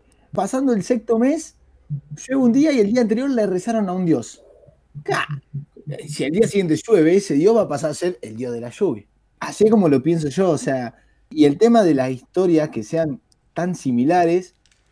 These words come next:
es algo que creo que como que nosotros tenemos adentro, o sea, l-, l-, las personas en sí lo llevamos adentro, o sea, lo tenemos en cabeza, en, en, en nuestro cuerpo, en nuestra, o sea, es algo que en sí creamos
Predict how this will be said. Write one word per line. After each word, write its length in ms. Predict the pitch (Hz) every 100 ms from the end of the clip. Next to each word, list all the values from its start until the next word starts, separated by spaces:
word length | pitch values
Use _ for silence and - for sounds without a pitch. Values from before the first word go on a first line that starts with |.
| _ _ _ - 143 - - -
es 120 | 180
algo 200 | 190 202
que 220 | 131 120
creo 300 | - 170 185
que 100 | 131
como 240 | 110 127 127
que 100 | 123
nosotros 380 | 131 185 170 151
tenemos 320 | 139 147 139
adentro, 320 | 151 156 117
o 40 | 110
sea, 160 | 131
l-, 240 | 120 110 -
l-, 220 | 120 110 -
las 220 | 120 107
personas 400 | - - 165 156
en 60 | 139
sí 400 | - 170 208 262
lo 140 | - 127
llevamos 440 | - 143 160 156
adentro, 420 | 151 156 147 175
o 80 | 170
sea, 140 | -
lo 140 | 127 117
tenemos 480 | 131 156 151 131 -
en 160 | 113 113
cabeza, 640 | - 135 170 156 139 127
en, 240 | 131 123 - _ _ _ - 151 _ _ 147 - - -
en, 540 | 131 127 127 127 120 -
en 120 | 131
nuestro 280 | 131 127 123
cuerpo, 300 | 160 156 135
en 60 |
nuestra, 340 | 139 123 127 120
o 60 | 135
sea, 240 | 143 135
es 140 | 156
algo 260 | 175 175 175
que 280 | 131 123 -
en 240 | 120 117
sí 400 | 120 - 160 170 -
creamos 600 | 127 131 143 135 -